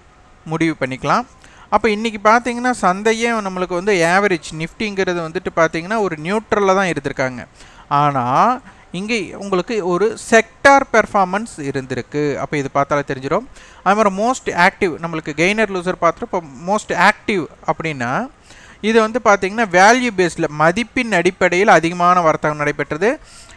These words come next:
ஹெச் டி எஃப் சி பேங்க், ரிலையன்ஸ், டாடா ஸ்டீல், கோல் இந்தியா, ஐ சி சி பேங்க். அதே மாதிரி வால்யூம் பேஸ்ல அதிகமான வால்யூமுக்கு வர்த்தமானது டாடா ஸ்டீல், கோல் இந்தியா, பவர் கிரிட், ஹெச் டி எஃப் சி பேங்க், ஓ என் ஜி சி,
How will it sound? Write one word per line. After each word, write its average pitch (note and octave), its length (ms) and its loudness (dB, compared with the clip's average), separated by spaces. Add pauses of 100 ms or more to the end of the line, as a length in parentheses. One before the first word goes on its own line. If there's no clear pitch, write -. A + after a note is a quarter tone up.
(180)
ஹெச் E3+ 180 -2
டி F3+ 80 2
எஃப் E3+ 120 -2
சி - 60 -2
பேங்க், F3+ 320 2
ரிலையன்ஸ், E3 480 -2 (100)
டாடா D#3 320 6
ஸ்டீல், G3+ 360 -4
கோல் F3 240 -2
இந்தியா, F3 400 2 (420)
ஐ F3 140 2
சி E3 140 -6
சி D3 120 -8
பேங்க். A#2+ 320 -6 (420)
அதே G3+ 200 6
மாதிரி G#3+ 260 4
வால்யூம் G#3+ 420 6 (120)
பேஸ்ல F#3 320 2
அதிகமான G#3 640 4
வால்யூமுக்கு F3+ 520 2
வர்த்தமானது F3 520 0
டாடா D#3+ 300 4
ஸ்டீல், A3+ 360 -6
கோல் F3 220 -2
இந்தியா, F#3+ 360 0
பவர் E3 380 2
கிரிட், G#3 320 -2
ஹெச் D#3 180 -4
டி F3 80 -2
எஃப் F3 140 -6
சி F3+ 60 -4
பேங்க், A#3 260 -2 (420)
ஓ F3 140 0
என் E3+ 120 -2
ஜி C#3 120 -6
சி, - 200 -14